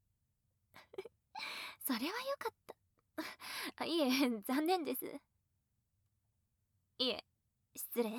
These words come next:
ですが、すべて女神様の手が入っておられるので、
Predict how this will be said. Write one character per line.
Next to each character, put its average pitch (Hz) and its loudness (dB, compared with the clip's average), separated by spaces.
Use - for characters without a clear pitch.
で 262 4
す 254 -2
が、 214 -4
す 370 2
べ 392 6
て 311 8
女 302 8
神 427 4
様 311 6
の 277 6
手 302 6
が 277 8
入 311 8
っ - 0
て - 6
お 247 10
ら 269 8
れ 311 8
る 311 8
の 269 4
で、 247 4